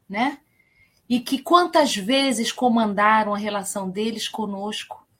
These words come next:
quando a gente olhou pros nossos pais e viu comportamentos completamente estranhos, descompensados, né? Um caso clássico disso, minha gente,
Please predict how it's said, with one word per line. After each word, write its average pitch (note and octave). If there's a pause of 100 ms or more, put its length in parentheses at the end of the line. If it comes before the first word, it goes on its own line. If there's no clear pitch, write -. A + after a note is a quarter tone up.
(500)
quando A#3+
a -
gente C4+
olhou C4+
pros B3+
nossos A#3
pais A#3+
e A3
viu B3
comportamentos A#3+
completamente C#4
estranhos, A#3
descompensados, G3+ (200)
né? G#3 (840)
Um D4+
caso C#4+
clássico A3
disso, G#3+
minha E3+
gente, -